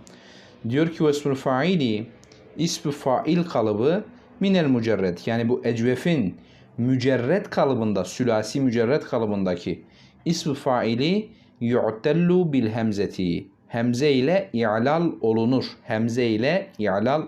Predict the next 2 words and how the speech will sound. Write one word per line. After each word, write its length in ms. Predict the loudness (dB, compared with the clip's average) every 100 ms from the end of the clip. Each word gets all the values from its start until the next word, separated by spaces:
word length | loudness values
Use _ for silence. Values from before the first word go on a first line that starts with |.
| -4
olunur. 540 | 0 2 2 2 0 -4 -14 -20 -20 -20 -20 -20 -6
Kesainin 1000 | -2 -2 0 2 2 4 4 4 2